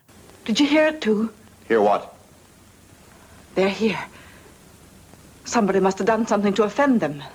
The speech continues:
Speaker 2: Offend who?
Speaker 1: Them from the well, the ghosts.
Speaker 2: Oh, nonsense. There's no such a thing.
Speaker 1: <laughs> You hear 'em?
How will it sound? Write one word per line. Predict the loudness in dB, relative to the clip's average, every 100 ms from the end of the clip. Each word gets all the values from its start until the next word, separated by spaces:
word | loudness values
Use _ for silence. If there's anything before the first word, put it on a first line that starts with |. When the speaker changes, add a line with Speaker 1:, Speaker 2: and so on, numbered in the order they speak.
| -10
Speaker 2:
Offend | -6 0 2 4
who? | 4 2 0 -4 -10 -20 -20 -16 -4
Speaker 1:
Them | 0 2 0
from | 2 2
the | 4
well, | 4 2 2
the | 0
ghosts. | 0 0 0 -4 -14 -20 -20 -20 -20 -20 -18 -4
Speaker 2:
Oh, | -2 -2
nonsense. | -2 -2 -4 -8 -10 -8
There's | -6 -2
no | -2
such | -4 -6 -8
a |
thing. | -10 -10 -6 -4 -4
Speaker 1:
<laughs> | -4 -6 -6 -8 -8 -8 -4 -2 -2 -6 -10 -6 -4 -2 0 2 2 2 0
You |
hear | 0 0 2
'em? | 2